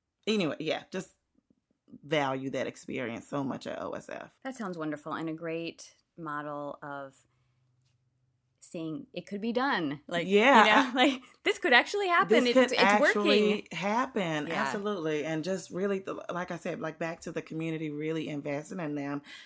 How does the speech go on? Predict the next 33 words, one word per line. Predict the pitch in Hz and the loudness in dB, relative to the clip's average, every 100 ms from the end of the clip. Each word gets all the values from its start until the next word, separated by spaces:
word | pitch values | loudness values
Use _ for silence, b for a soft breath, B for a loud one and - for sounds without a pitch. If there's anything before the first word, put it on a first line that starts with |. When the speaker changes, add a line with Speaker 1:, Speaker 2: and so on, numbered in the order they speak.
| - | -10
Speaker 1:
it's | 165 | -8
because | 185 175 196 | -6 -4 -2
there's | 180 160 - | -4 -4 -2
always, | 165 175 170 170 170 160 - | 0 2 0 0 -2 -4 -8
even | 185 190 | -8 -6
if | 170 - | -10 -12
people | - 202 160 | -10 -6 -4
are | 156 | -2
not | 160 156 - | -2 -4 -6
seeing | 175 165 | -6 -6
a | |
show, | 151 147 143 160 | -4 -4 -2 -2
spending | - 160 151 | -4 -6 -4
their | 143 139 | -4 -4
money, | 135 139 143 165 B B - | -2 -2 -4 -8 B B 0
O | 165 | 0
S | 160 165 | 2 -2
F | 160 | -6
is | 151 | -6
giving | 156 151 | -6 -2
back | 143 131 | -2 -4
to | - | -8
the | - | -8
community | 143 139 139 | -6 -4 -6
in | - | -6
different | - - 127 | -8 -8 -6
ways, | 135 - | -6 -6
like, | 127 135 | -10 -8
through | 151 | -8
free | 143 151 156 | -6 -6 -6
concerts | - 135 135 135 120 123 127 - | -4 -4 -4 -4 -4 -4 -6 -10
and, | - | -10
like, | - - | -6 -6